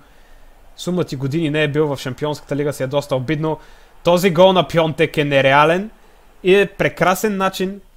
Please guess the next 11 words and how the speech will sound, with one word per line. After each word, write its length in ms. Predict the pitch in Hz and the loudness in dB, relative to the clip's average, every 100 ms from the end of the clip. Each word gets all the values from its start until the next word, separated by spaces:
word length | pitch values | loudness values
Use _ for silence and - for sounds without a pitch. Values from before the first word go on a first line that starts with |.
| - | -10
да 120 | 135 | -8
завършим 440 | 131 139 170 - | -6 -2 -2 -4
този 260 | 151 170 151 | -4 -2 -2
епизод. 300 | 135 156 180 | -4 -6 -6
Нека 160 | 220 180 | -6 -6
да 60 | |
видим 160 | 202 190 | -6 -6
само 240 | 202 196 | -6 -6
гола 280 | 147 185 190 | -4 -2 -2
на 80 | 165 | -4
Мората, 520 | 143 151 170 180 202 | -4 0 0 0 -4